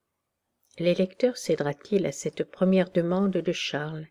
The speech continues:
et commencera-t-il ainsi, même avant l'arrivée de l'empereur, une série de sacrifices dont on ne saurait prévoir la fin ?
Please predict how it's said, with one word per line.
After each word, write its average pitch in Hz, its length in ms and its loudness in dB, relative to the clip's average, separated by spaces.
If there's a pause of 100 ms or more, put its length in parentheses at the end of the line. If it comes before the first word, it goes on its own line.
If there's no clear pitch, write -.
(680)
et 180 100 4
commencera-t-il 214 840 2
ainsi, 202 560 -2 (420)
même 156 260 0
avant 151 320 0
l'arrivée 180 420 2
de 160 120 -2
l'empereur, 180 680 2 (640)
une 220 120 6
série 254 380 2
de 208 100 -2
sacrifices - 1000 -4 (420)
dont 208 240 6
on 190 80 4
ne 170 140 0
saurait 160 340 -4
prévoir 143 460 0
la 170 80 0
fin ? - 260 -12